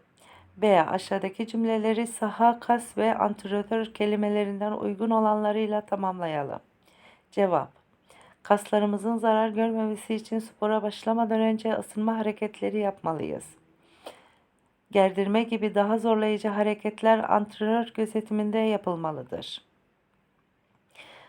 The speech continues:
Isınmak için sahanın çevresinde hafif tempoda koşabiliriz. Dördüncü etkinlik soruları ve cevapları.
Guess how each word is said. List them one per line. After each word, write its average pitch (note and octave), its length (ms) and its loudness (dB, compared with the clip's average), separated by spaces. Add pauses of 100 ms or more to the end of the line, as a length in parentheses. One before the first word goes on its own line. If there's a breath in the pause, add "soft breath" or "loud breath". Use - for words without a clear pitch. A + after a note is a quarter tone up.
(160 loud breath)
Isınmak G#3 440 0
için A#3 240 -2
sahanın G#3 580 2
çevresinde G#3 600 -2
hafif G#3+ 420 -2 (760 loud breath)
tempoda A3 640 2
koşabiliriz. D#3+ 760 -6 (960 loud breath)
Dördüncü F#3 440 -2
etkinlik G#3+ 540 -4
soruları G#3 560 0
ve A3 140 0
cevapları. F3+ 640 -4